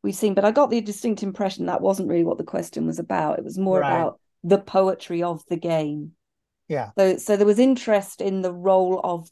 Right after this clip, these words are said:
Speaker 1: the game,
Speaker 2: Mm.
Speaker 1: um, as a, you know, as a, as a form of, of,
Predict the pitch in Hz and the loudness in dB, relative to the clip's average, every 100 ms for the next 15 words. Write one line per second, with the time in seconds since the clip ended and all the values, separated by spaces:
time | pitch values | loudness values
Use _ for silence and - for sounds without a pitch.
0 | - 175 156 170 160 147 147 147 _ _ | -4 -2 0 -2 0 -4 -6 -10 _ _
1 | _ _ _ - 151 131 120 _ _ - | _ _ _ -8 -8 -8 -12 _ _ -8
2 | 165 165 170 165 160 _ _ _ _ - | -4 -2 -2 -4 -6 _ _ _ _ -2
3 | 185 175 175 165 165 - 175 160 160 170 | 0 2 2 2 -2 -4 -4 -4 -6 -10
4 | - 175 170 - 190 175 165 160 156 - | -8 -6 -6 -4 0 2 0 -4 -10 -8
5 | 170 160 | -6 -6